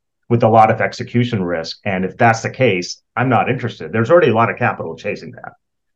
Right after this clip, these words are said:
right? If I can find that ten to twelve percent earnings growth type of companies that are being also mispriced by the market,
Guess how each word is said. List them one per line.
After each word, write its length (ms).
right? 240
If 200
I 100
can 160
find 460
that 320
ten 400
to 100
twelve 400
percent 460
earnings 340
growth 380
type 180
of 140
companies 460
that 120
are 80
being 300
also 220
mispriced 580
by 100
the 80
market, 500